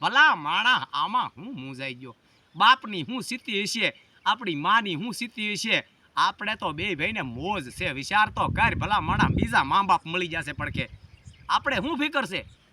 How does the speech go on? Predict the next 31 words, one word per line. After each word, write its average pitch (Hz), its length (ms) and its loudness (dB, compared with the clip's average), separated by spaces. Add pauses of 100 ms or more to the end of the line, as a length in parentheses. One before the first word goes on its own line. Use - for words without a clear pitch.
(560)
વળી 254 240 -2
શાયર 180 340 -4
મોજમાં 151 400 -12
આવી 175 160 -20
જાય. 135 140 -20 (840)
આમ 247 360 8
સાહેબ, 190 240 -4
દિવસો 170 440 -8
માથે 147 260 -8
દિવસો, 156 340 -14
દિવસો 143 320 -14
માથે 131 240 -14
દિવસો, 139 320 -16
દિવસો 151 300 -14
માથે 139 260 -10
દિવસો 165 300 -12
હાલ્યા 190 260 4
જાય 254 160 2
છે 233 140 -2
સાહેબ. 208 180 2 (1200)
સાહેબ, 165 240 -4
આમ 143 280 -6
વાત 185 200 2 (120)
છે 220 80 -10
ને, 214 100 -2 (140)
હજી - 140 0
ઘણી 208 240 0
બધી 147 220 -8
લાંબી 110 260 -4
છે - 300 4 (380)
અને 185 360 2